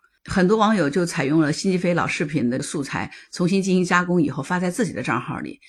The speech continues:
有的网友就直接搬运了，发布在自己的号里了。所以一时之间，网上到处都是辛吉飞啊。在抖音上和辛吉飞齐名的另外一个科技美食博主刘怂，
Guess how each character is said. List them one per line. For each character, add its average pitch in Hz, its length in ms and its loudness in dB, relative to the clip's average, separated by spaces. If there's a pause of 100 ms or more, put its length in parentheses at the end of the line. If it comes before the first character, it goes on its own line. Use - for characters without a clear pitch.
(260)
有 139 220 0
的 196 80 0
网 208 180 2
友 160 140 0
就 156 120 -2
直 160 220 -6
接 214 140 2
搬 196 200 0
运 202 80 0
了， 120 140 0
发 180 140 0
布 170 100 -6
在 151 140 -4
自 165 120 -8
己 180 120 -10
的 - 80 -10
号 120 200 -8
里 87 140 -10
了。 80 160 -14 (360)
所 - 140 -4
以 - 40 -2
一 226 100 2
时 175 240 0
之 165 140 -4
间， 170 260 2
网 147 180 0
上 165 360 -4
到 240 160 2
处 190 160 -4
都 165 100 0
是 156 80 -2
辛 151 220 0
吉 113 120 -4
飞 120 200 -6
啊。 110 180 -6 (540)
在 285 120 0
抖 175 160 4
音 196 140 2
上 220 180 2
和 196 140 0
辛 220 180 0
吉 220 80 2
飞 202 240 2
齐 190 220 -4
名 170 180 4
的 170 60 2
另 208 160 -2
外 196 160 0
一 156 100 2
个 151 220 -2
科 190 180 -4
技 180 120 0
美 147 160 0
食 - 120 -8
博 131 200 -4
主 110 160 -6
刘 113 160 -4
怂， 95 340 -10